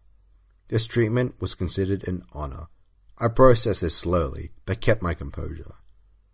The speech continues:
My survival might depend on it. I said, "May I ask who these men were and why they were trying to kill you?"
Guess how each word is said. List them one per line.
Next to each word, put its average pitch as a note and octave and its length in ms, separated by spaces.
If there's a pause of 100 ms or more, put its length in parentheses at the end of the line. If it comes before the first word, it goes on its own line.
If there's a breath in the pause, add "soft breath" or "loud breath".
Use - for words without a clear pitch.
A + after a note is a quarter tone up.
(160)
My G#2 80
survival G#2 520
might F#2 380
depend F2+ 400
on C2+ 140
it. - 180 (640)
I F2+ 80
said, D#2 380 (840)
"May A2+ 140
I C3 300
ask - 180
who B2+ 140
these A2+ 240
men F#2 360
were E2+ 340
and F2 280
why E2+ 240
they F2+ 100
were F2 100
trying E2 260
to - 60
kill E2 280
you?" G#2+ 320